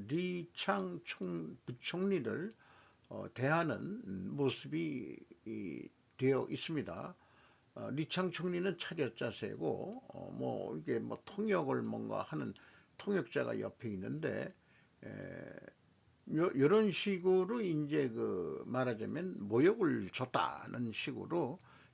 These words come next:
얘기를 하네요. 음. 재밌습니다.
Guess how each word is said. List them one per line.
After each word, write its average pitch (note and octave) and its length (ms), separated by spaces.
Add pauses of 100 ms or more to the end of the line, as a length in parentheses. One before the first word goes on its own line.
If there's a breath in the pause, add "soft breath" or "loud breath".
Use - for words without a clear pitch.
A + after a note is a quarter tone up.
얘기를 G2+ 640
하네요. F3+ 640 (360)
음. - 300 (1900)
재밌습니다. A2+ 720